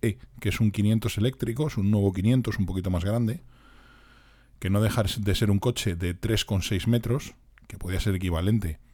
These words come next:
a lo que es, por ejemplo, un, eh, un doscientos cinco de la época, ¿vale? O un Ford Fiesta. Aunque hoy en día se enclave dentro del segmento A, que es todavía más pequeño que el B,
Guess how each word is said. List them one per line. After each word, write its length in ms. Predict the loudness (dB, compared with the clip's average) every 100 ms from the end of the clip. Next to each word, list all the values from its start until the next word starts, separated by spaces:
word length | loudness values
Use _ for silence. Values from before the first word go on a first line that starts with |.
| -20 -20 _ -20 -20 -14
a 120 | -6 -2
lo 120 | -2
que 180 | -2 -2
es, 120 | -2
por 260 | -4 -6
ejemplo, 460 | -4 -4 -4 -6 -12 -20 _
un, 540 | -12 -6 -4 -4 -8 -10
eh, 520 | -10 -10 -12 -14 -16 _ _ _ _ _ _ _
un 120 | 0 0
doscientos 340 | 2 0 2
cinco 260 | 0 0 -2
de 60 |
la 80 | -2
época, 320 | -4 -6 -10 -16 -12
¿vale? 260 | -6 -6 -6 -10
O 60 | -10
un 280 | -4 -4 -4
Ford 200 | -4 -2
Fiesta. 440 | -2 -2 -6 -12 -14 -18 -16 -16 -4
Aunque 220 | -2 2
hoy 80 | 4
en 80 | 6
día 180 | 6 4
se 120 | 4
enclave 280 | 2 4 6
dentro 280 | 4 4 2
del 80 |
segmento 600 | 2 0 2 2 2 0 2
A, 260 | 2 0 -8
que 120 | -4
es 120 | -2
todavía 300 | 2 4 4
más 120 | 4 2
pequeño 400 | 2 4 4 4
que 80 |
el 140 | 4 4
B, 260 | 2 0